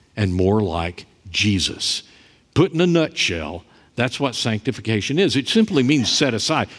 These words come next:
just a church word that means set aside. But we understand that in setting us aside, he is shaping us and forming us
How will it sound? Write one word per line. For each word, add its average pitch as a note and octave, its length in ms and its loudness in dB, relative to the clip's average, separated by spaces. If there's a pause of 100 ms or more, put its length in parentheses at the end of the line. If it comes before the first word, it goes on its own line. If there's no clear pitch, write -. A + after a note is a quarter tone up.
just - 180 0
a - 60 0
church C3+ 320 0
word A2 220 4
that G#2 100 -2
means G2+ 240 2
set G#2+ 260 0
aside. D#2+ 760 -8 (1200)
But G2 100 2
we A2 180 4
understand A#2 640 0
that F2 120 -2
in E2+ 140 -2
setting A#2 340 0
us F2 160 -4
aside, F#2+ 480 -2
he F#2+ 180 0
is E2 60 -4
shaping A#2+ 500 -2
us D#2+ 280 -4 (280)
and E2+ 120 -8
forming G2 520 -2
us - 500 -10